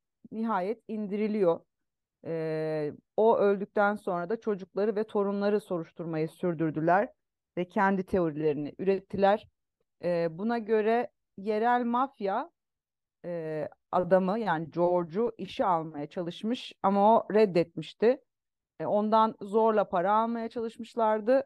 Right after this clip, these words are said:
O bunu da reddetmişti. Dolayısıyla, e, çocuklar, e, bu işte mafya tarafından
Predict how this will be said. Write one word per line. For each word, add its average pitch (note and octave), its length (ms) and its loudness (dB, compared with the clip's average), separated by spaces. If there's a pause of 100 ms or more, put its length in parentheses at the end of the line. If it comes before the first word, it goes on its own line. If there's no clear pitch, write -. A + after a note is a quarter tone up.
O F#3 280 2
bunu F3+ 200 -6
da A#3 100 0
reddetmişti. A#3+ 800 -4 (500)
Dolayısıyla, F#3 760 0 (500)
e, E3+ 300 -2
çocuklar, G#3+ 720 0 (400)
e, E3+ 180 -4 (260)
bu G#3+ 400 0
işte - 240 -6
mafya F#3+ 420 2
tarafından F3+ 760 0